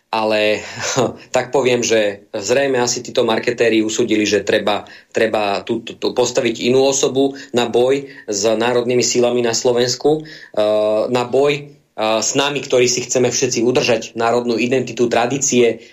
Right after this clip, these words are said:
aby sme si tu my riadili našu krajinu a aby sme tu nepo-, nepočúvali nejaký diktát od úradníkov v Bruseli, ktorých, ktorých nikto nevolil. A pokiaľ sa Európska únia nevráti k svojim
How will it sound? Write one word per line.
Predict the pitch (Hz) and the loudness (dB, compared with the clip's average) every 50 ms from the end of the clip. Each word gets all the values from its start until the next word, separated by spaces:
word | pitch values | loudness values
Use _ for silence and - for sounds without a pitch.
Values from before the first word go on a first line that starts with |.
| - | -6
aby | 104 110 117 117 | -6 -4 -4 -2
sme | - 123 120 | 0 0 0
si | 113 - - | 0 -2 -2
tu | - 123 120 | 0 2 2
my | 135 151 143 | 4 4 2
riadili | 127 120 120 117 120 120 117 113 107 110 - - - | 2 2 0 0 -2 -6 -6 -6 -6 -8 -10 -14 -4
našu | - 131 123 - 135 | -2 -2 -2 -2 -4
krajinu | 120 - 120 120 120 123 127 123 117 113 | -2 0 0 2 2 0 2 2 2 0
a | 113 | 0
aby | 113 120 | 0 -2
sme | - - 120 | -2 -2 -2
tu | - 113 113 | -2 0 0
nepo-, | 120 120 120 131 127 - - - | 0 2 0 0 -4 -4 -10 -6
nepočúvali | - 127 123 120 131 123 - 127 120 117 113 113 113 | -2 -2 0 0 -2 -2 0 2 2 2 2 0 0
nejaký | 113 117 113 113 - 110 95 95 | 0 -2 -2 -4 -6 -8 -4 -2
diktát | 123 120 - - 135 123 127 135 - - - _ _ _ _ _ _ _ _ _ _ _ _ _ _ _ _ _ _ _ - - | -2 -2 0 0 0 0 0 -2 -6 -12 -20 _ _ _ _ _ _ _ _ _ _ _ _ _ _ _ _ _ _ _ -6 -2
od | 123 127 123 110 123 120 110 - - - - - | 0 0 2 2 2 0 0 -2 -8 -16 -6 0
úradníkov | 180 170 165 160 147 135 143 151 151 - 151 139 123 120 | 2 2 4 2 0 -2 -4 -4 -2 0 0 0 0 0
v | 127 | -2
Bruseli, | 135 131 - - 139 135 135 | -2 -2 0 0 0 0 0
ktorých, | 135 - 127 123 117 113 117 - | 0 0 0 2 2 0 -4 -2
ktorých | - 135 131 123 123 - 120 139 | -2 0 0 0 0 -2 -2 0
nikto | 151 170 185 - - - 165 139 | 2 2 2 0 2 0 0 2
nevolil. | 131 127 123 131 135 135 139 156 175 185 - - - - - - - - - | 2 2 2 2 2 2 2 0 0 -2 -6 -10 -20 -20 -20 -20 -20 -8 -4
A | 113 117 117 113 - | -2 0 0 0 0
pokiaľ | - - - 135 123 123 | -2 -2 0 0 0 0
sa | - - 123 123 | 2 2 2 2
Európska | 127 127 131 123 - - - 131 117 113 113 - - - - - - | 2 2 0 0 -2 -2 -2 0 0 -2 -2 -6 -10 -20 -16 -6 -2
únia | 147 151 151 147 143 127 123 | 0 2 2 4 4 4 4
nevráti | 127 131 127 135 135 127 120 - - 117 110 110 110 110 113 - | 2 2 2 2 0 0 -2 -4 -6 -2 0 0 0 -2 -4 -2
k | - 127 120 117 | 0 2 2 2
svojim | 117 - - 135 123 131 139 135 123 113 90 - - | 2 0 0 2 2 2 2 2 2 0 -4 -6 -14